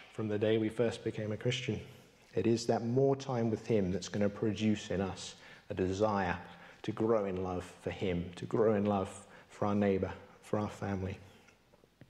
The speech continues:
How does that look in practice?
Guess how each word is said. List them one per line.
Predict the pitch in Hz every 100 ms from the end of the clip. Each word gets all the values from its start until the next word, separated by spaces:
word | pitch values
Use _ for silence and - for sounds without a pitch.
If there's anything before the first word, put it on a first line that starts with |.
| _ _ - - - - - -
How | 123
does | 120 127
that | 120 131
look | 120 120
in | 113
practice? | - 117 - 113 - -